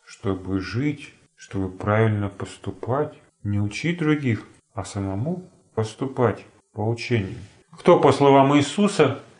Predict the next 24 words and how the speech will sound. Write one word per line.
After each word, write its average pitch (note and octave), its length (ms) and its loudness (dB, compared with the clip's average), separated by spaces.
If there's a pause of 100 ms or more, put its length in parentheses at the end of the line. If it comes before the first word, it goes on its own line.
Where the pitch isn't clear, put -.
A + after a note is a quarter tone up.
(160)
не C#3+ 460 4
может B2+ 840 2
быть A2 500 -4
его G2 640 0
учеником. F#2+ 840 -10 (300)
На A2 140 2
этот C3 180 0
счет C3 460 -2 (580)
мы G2 100 -10
можем G#2+ 360 -4
почитать G#2 680 -6 (240)
тексты A2 640 -4 (300)
из G2 160 -6
Евангелия G2 560 0
от F#2 160 -6
Луки, B2 420 -2 (320)
четырнадцатой G#2+ 1160 0
главы, G2+ 640 2 (300)
двадцать B2 560 0
шестой - 680 2
и B2 220 -2
двадцать G2+ 600 0
седьмой G2+ 640 -2
текст. F#2 640 -6